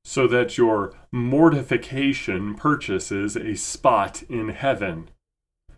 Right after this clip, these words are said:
Countless Roman Catholics will start praying their rosaries with extra devotion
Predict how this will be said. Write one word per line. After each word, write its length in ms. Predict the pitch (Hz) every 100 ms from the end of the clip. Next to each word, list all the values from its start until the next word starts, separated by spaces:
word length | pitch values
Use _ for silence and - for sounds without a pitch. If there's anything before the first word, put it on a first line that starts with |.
| -
Countless 720 | - 196 196 170 135 107 -
Roman 420 | 113 139 139 131 120
Catholics 600 | 127 117 - 104 95 120
will 100 | 113
start 400 | - 120 110 - - -
praying 560 | - 147 147 135 127
their 180 | 123 120
rosaries 840 | 107 120 123 107 98 90 92 92
with 240 | 98 92 -
extra 480 | 143 143 - 131 113
devotion 840 | 104 95 110 123 117 - 110 104